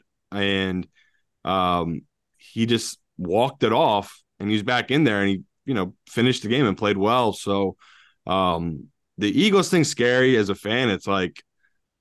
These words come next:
I don't know. Is this guy gonna make it the rest of the way? Like, we're, we're just at the halfway point of just the regular season, not even talking playoffs. Like, the Eagles got a really tough stretch here, but, um, yeah, as an Eagles bettor, honestly, Chad, I feel lucky.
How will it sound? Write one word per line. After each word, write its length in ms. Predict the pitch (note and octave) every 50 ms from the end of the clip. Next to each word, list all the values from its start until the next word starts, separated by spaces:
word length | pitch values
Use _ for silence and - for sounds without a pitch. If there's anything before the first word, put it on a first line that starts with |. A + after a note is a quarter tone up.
| _ _ _ _ _ _ _ _ _ _ _ -
I 140 | - - C#3
don't 160 | C#3 C3+ C3+
know. 320 | C#3 C3+ C3 B2+ A2+ G#2 E2+ - - _ -
Is 180 | A#2 A#2 A2
this 140 | B2 B2 B2+
guy 200 | - C3 B2+ B2+
gonna 220 | C3 C3 B2 B2
make 280 | A#2+ A#2+ A#2+ B2+ C#3 -
it 120 | E3 D3+
the 100 | C3 B2+
rest 260 | A#2 A#2 A#2+ B2 - -
of 40 | B2
the 60 | A2+
way? 240 | G#2+ A2+ B2 C#3+ D3+
Like, 160 | B2+ G#2+ -
we're, 140 | - A2 A2+ G2 -
we're 100 | A2 A#2+
just 320 | G2+ - A#2+ B2+ B2 -
at 160 | C#3 B2 A2+
the 80 | - -
halfway 520 | A2+ A#2 A2+ A2 G#2 - G#2+ A#2 C3 C#3
point 320 | C3+ C#3 - A2+ G#2 G2+ G2
of 80 | F#2
just 260 | F2 G#2+ A#2 A#2+ - -
the 80 | G2+
regular 420 | G2+ G#2 A2 B2+ B2+ A#2 G#2 F#2 F2
season, 360 | - - F2+ E2+ E2+ F2 F#2
not 140 | G2 G#2 G#2+
even 140 | G#2+ G#2
talking 380 | G2 - A2 G#2 G2+ - G2+ F2
playoffs. 500 | - - G#2+ A2 A2 G#2 F#2+ E2+ - -
Like, 240 | E2+ F2+ F2 E2+ - _ _ _ _ _ _ _ _ _ _ _ _ _ -
the 100 | - G#2
Eagles 260 | A#2+ C3+ C3+ D3 C3+
got 120 | B2+ C3 A#2
a 60 | A2
really 340 | G#2+ G#2+ A#2+ C3 C#3 C3 -
tough 260 | C3 - C3+ B2 A#2+
stretch 400 | - - - A2 A2 A2 G#2 -
here, 180 | - F#2+ F#2+ F#2
but, 420 | D#2+ D#2 F#2 F#2+ F#2+ F#2 F2 - _ -
um, 680 | - F2+ F2+ F2 F2 E2+ E2 E2+ E2 E2 D#2 D#2 - - _ _ _ _ -
yeah, 200 | - G2+ G2+ G2+
as 140 | F#2+ F#2 F#2
an 80 | G2+ G#2+
Eagles 320 | A2 A#2+ B2 C3 A#2+ F#2+
bettor, 360 | - - G#2+ A#2 B2+ D3 C3+
honestly, 380 | A#2+ A#2+ B2 C3 B2+ - B2+ A#2
Chad, 200 | - B2+ A#2 G#2
I 80 | F#2
feel 260 | F#2+ - G#2+ F#2+ F2+ F2
lucky. 420 | F2 F2 F2 - E2 F2 D#2+ -